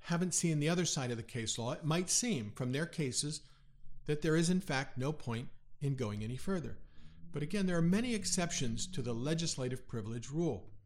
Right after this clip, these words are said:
So, for example, if the actions in dispute are in fact administrative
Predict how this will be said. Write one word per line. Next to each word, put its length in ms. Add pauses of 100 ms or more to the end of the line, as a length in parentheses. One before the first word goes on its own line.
(920)
So, 240
for 180
example, 600
if 200
the 240
actions 520
in 240
dispute 540 (120)
are 160
in 120
fact 380
administrative 800